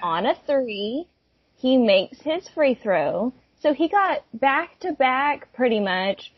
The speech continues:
four-point plays. And then, like, it didn't even end there, because a possession or two later, Jimmy Butler got an and one. I think he missed his free throw. But literally, the Heat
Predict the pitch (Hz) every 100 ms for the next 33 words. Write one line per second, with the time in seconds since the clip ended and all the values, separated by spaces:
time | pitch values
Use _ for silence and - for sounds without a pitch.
0 | _ - 330 339 - - 330 311 - 311
1 | 330 226 - 53 - _ _ _ _ _
2 | - _ - 349 381 370 311 - 277 349
3 | 370 320 277 - 269 349 349 233 196 170
4 | 208 269 269 262 247 247 262 240 277 302
5 | 311 269 254 247 - 247 - 269 247 226
6 | 277 339 240 214 240 269 _ _ _ 220
7 | 233 269 262 247 240 - 233 320 - 269
8 | 226 247 349 _ _ _ _ 254 247 240
9 | 226 - 208 202 185 170 160 202 - 233
10 | - 294 330 - 285 240 226 320 - 226
11 | - - 165 185 127 - 95 202 _ _
12 | _ - 254 220 240 247 294 320 339 330
13 | 240 262 254 254 269